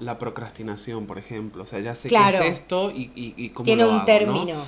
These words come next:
Speaker 1: Y a lo mejor muchas personas que a lo mejor estaban en situaciones de conflicto para con ellas mismas y no sabían cómo interrelacionarse porque no tenían una identif-,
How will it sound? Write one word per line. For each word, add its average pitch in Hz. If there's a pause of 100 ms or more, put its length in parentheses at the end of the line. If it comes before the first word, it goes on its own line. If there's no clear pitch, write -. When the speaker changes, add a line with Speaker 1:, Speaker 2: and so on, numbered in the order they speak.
(240)
Speaker 1:
Y 127
a 117
lo 120
mejor 147
muchas 139
personas 156
que -
a 117
lo 113
mejor 131
estaban 139
en 123
situaciones 135
de 117
conflicto 117
para 107
con 113
ellas 131
mismas 139
y 117
no 120
sabían 135
cómo 131
interrelacionarse 117
porque -
no 107
tenían 135
una 123
identif-, 104